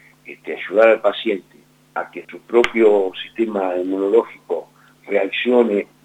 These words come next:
y pueda, este, ganar la batalla contra el virus, y creo que, este, quienes estamos en salud lo, lo, lo vemos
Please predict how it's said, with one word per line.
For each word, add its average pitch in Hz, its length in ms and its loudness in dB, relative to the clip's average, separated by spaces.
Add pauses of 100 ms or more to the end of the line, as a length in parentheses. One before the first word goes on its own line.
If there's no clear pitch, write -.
(200)
y - 80 -20
pueda, - 560 0
este, 65 560 -20
ganar 101 320 2
la 98 120 2
batalla 95 580 4 (260)
contra 82 260 -4
el 104 60 0
virus, 139 340 0 (440)
y 87 220 -12
creo 104 360 2
que, 76 680 -14
este, - 260 -18
quienes 82 300 -10
estamos 101 340 0
en 92 60 -2
salud 101 460 0 (500)
lo, 65 400 -8 (120)
lo, 76 240 -8
lo 78 220 -8
vemos 101 320 0